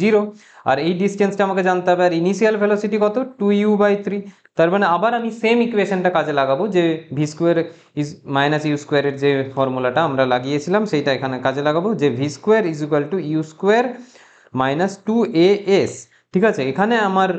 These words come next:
নতুন যে কন্ডিশন, নতুন যে সিচুয়েশন, মানে পরের স্টেপটাতে ভি, ইউ স্কয়ার মানে কত? ইউ স্কয়ার মানে কি? ইনিশিয়াল ভেলোসিটি, যেটা কত ছিল? টু ইউ বাই থ্রি, সেটার হোল স্কয়ার। এবং ভি মানে কত? নতুন সিচুয়েশনে ও গিয়ে তো থেমে গেছে, তার মানে ভি মানে কত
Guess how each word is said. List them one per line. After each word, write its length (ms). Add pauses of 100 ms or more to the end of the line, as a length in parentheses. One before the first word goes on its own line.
(280)
নতুন 240 (100)
যে 160
কন্ডিশন, 380 (160)
নতুন 200 (100)
যে 60 (100)
সিচুয়েশন, 420
মানে 120 (100)
পরের 300
স্টেপটাতে 440 (140)
ভি, 100 (220)
ইউ 100 (100)
স্কয়ার 320
মানে 220
কত? 140 (500)
ইউ 160
স্কয়ার 280
মানে 120 (100)
কি? 80 (140)
ইনিশিয়াল 400
ভেলোসিটি, 340 (100)
যেটা 220
কত 100 (120)
ছিল? 140 (200)
টু 60 (120)
ইউ 100 (120)
বাই 120 (160)
থ্রি, 140 (400)
সেটার 340
হোল 220
স্কয়ার। 260 (380)
এবং 140 (180)
ভি 140 (140)
মানে 160 (100)
কত? 120 (240)
নতুন 200 (100)
সিচুয়েশনে 420 (100)
ও 20 (120)
গিয়ে 200
তো 40 (100)
থেমে 280
গেছে, 260
তার 160
মানে 120 (100)
ভি 100 (100)
মানে 160 (100)
কত 120